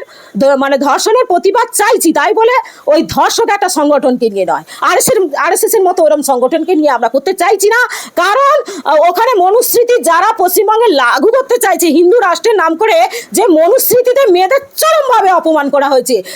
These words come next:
সেই মনুস্মৃতিতে বলা হয়েছে মহিলারা নাকি নরকের দ্বার, কত বড় অপমান কথা।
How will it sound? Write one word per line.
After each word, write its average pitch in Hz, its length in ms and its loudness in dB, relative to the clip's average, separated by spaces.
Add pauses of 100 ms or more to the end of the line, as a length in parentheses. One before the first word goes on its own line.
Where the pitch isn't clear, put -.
সেই 508 200 0
মনুস্মৃতিতে 466 720 0
বলা 370 200 0
হয়েছে 466 260 0 (100)
মহিলারা 440 560 2
নাকি 466 300 -4
নরকের 427 720 0
দ্বার, 233 300 0 (300)
কত 359 240 2
বড় 494 140 0
অপমান 269 360 0
কথা। 180 320 -2